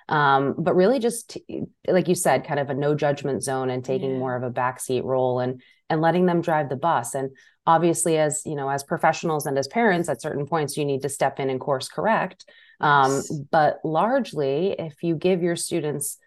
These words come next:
Speaker 1: the space and the time to explore and to really dig deep and to really do some good reflective work,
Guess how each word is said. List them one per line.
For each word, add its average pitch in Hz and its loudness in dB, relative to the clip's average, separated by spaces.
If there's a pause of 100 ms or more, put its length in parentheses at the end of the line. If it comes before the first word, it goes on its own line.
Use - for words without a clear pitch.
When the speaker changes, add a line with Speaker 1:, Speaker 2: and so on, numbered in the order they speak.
(280)
Speaker 1:
the 165 -2
space 151 2
and 147 -2
the 143 -4
time 139 -2
to - -6
explore 147 -2
and 143 -2
to 147 -2
really 139 -2
dig 131 -4
deep 139 -4
and 131 -4
to 143 -4
really 131 -2
do 135 -4
some 139 -6
good 127 -2
reflective 147 -2
work, 123 -2